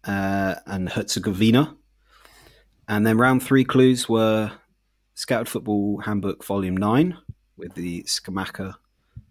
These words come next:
cover. Um, an excerpt which I thought would make it quite obvious because we speak about this, or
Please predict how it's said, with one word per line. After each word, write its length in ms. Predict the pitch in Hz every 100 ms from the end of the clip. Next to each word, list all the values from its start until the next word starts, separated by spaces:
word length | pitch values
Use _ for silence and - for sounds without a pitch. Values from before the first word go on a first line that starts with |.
| _ -
cover. 360 | 104 101 110 - _ _ - - _ -
Um, 400 | 95 87 82 82 107
an 120 | 98
excerpt 600 | 127 - - 113 110 - 101
which 180 | 82
I 60 | 98
thought 300 | - 101 90
would 100 | 90
make 180 | 92 90
it 60 | -
quite 160 | 95
obvious 360 | 92 113 120 113
because 260 | 107 101 95
we 80 |
speak 320 | 90 - 107 -
about 240 | 104 90
this, 400 | 101 - - - -
or 220 | 98